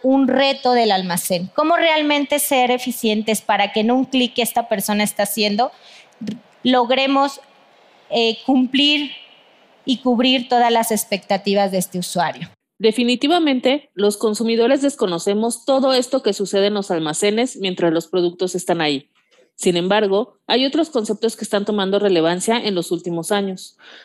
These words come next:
Speaker 2: Nos referimos al concepto de fulfillment, microfulfillment y las dark stores. El fulfillment o cumplimiento es un concepto que define el proceso,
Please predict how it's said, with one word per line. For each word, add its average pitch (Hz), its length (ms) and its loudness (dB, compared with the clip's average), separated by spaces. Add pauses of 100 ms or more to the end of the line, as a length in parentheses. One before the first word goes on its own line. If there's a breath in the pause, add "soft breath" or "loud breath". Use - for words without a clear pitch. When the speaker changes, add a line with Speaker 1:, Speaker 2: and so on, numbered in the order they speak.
Speaker 2:
Nos 214 160 0
referimos 262 800 0
al 196 160 0
concepto 214 480 0
de 170 140 4
fulfillment, 285 840 0
microfulfillment 285 1160 0
y 196 80 -2
las 180 240 2
dark 190 300 0
stores. - 600 -10 (680 loud breath)
El 233 160 2
fulfillment 277 720 2 (140)
o 175 160 -2
cumplimiento 226 720 0 (200 loud breath)
es 262 160 2
un 320 80 0
concepto 254 540 0
que 208 100 6
define 226 600 0
el 202 120 2
proceso, 208 800 -2